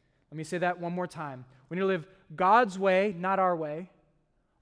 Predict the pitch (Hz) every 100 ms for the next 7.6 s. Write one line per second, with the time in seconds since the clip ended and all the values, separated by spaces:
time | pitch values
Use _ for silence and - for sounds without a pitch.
0 | - 190 240 262 240 - 165 139 156 156
1 | 175 185 196 - 208 190 160 156 151 135
2 | 160 - _ _ _ - 208 220 233 262
3 | 254 196 190 170 160 156 160 - 165 170
4 | 175 175 175 156 147 135 151 110 127 _
5 | _ _ _ _ _ - 170 190 185 180
6 | 190 175 170 _ _ _ _ - 180 190
7 | 185 - 170 156 147